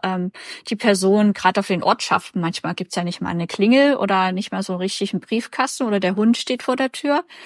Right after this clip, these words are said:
Ähm, da war es schon eine große Herausforderung, aber es hat sich echt gelohnt, genau ins, ins Gespräch zu kommen.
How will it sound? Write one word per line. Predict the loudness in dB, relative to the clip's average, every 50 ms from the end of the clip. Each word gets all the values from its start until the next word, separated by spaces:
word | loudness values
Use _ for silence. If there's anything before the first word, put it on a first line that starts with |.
| -18 -18 -16 -16 -16 -4 2
Ähm, | 4 6 6 6
da | 6 6 6
war | 6 6 4
es | 4 2 2
schon | 4 6 6
eine | 6 6 4
große | 4 4 2 4 4 6
Herausforderung, | 4 4 4 4 2 2 0 0 0 0 2 2 2 2 2 2 2
aber | 2 0 0 0
es | 0 0 -2
hat | -2 -2
sich | -4 -6 -4 -4
echt | -4 -6 -6 -6 -4
gelohnt, | -2 0 2 0 0 -2 -2
genau | -2 -2 -2 0 0 0 0 0
ins, | 0 -2 -2 -2 -4 -6
ins | -8 -4 -2 -2 -2 -4
Gespräch | -6 -10 -8 -6 -4 -4 -4 -4 -6
zu | -8 -8
kommen. | -6 -4 -2 0 0 0 -2